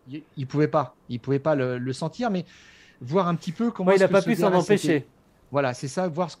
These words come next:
Speaker 1: comment est-ce que c'était fait. Et puis surtout, c'était fait pour attirer, euh, la, l'attention des, des commissaires sportifs. Alors pour, pour le coup, ça c'est, c'est gagné. Mais <laughs> franchement, euh,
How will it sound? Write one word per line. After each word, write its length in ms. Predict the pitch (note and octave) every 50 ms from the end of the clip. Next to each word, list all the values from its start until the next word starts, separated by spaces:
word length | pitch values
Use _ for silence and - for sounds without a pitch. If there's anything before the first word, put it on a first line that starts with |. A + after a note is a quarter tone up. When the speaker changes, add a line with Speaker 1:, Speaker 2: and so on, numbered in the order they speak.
| _ _ -
Speaker 1:
comment 180 | - D#3+ E3+
est-ce 120 | E3+ - -
que 80 | F3
c'était 300 | D#3 - E3+ D#3 - F#3+
fait. 160 | F3 - C4 A3+
Et 20 |
puis 160 | - - F3
surtout, 280 | - - D#3+ - - G#3
c'était 280 | - - C#3+ - C#3+
fait 160 | C3 - F3+ F#3
pour 200 | - C#3 B2 C#3
attirer, 420 | C#3 - - C#3 B2 D3 E3 D#3 _ _ _ _ - _ _ - - - _ _ _ -
euh, 580 | A#2+ B2 B2 A#2+ A#2 A#2+ A#2 A#2 A#2 A#2 A#2 B2 -
la, 600 | A#2+ A#2 B2 B2+ A#2+ A#2+ A#2 A#2 A2+ A#2 A#2 A#2 A#2
l'attention 480 | C3 C3 - C#3 C3 - - G3 G3 G3 _ _ _ _ -
des, 340 | A2 A2 A#2+ B2 B2 B2 A#2
des 120 | B2 B2+
commissaires 360 | B2+ - C3+ C3 B2 - B2
sportifs. 400 | - - - A#2 - A3+ A3+ -
Alors 160 | G#2+ G#2 G#2
pour, 160 | - - C3 B2
pour 240 | E3 E3+ - C#3+
le 80 | C#3 C#3+
coup, 200 | C#3 - E3 D#3
ça 160 | C3+ - B2
c'est, 280 | A2+ - - A2+ A2 A2
c'est 180 | - - - A#2+
gagné. 380 | A#2+ C#3 D3 E3 G3 B3 B3+ - - - - - E3+ - -
Mais 180 | C3+ C#3+ C#3 B2+
<laughs> 20 |
franchement, 440 | - - D#3+ D3+ - F#3+ G#3 G#3 - - - - - D#3+ F3 F#3 - - - -
euh, 160 | C#3+ D3+ D#3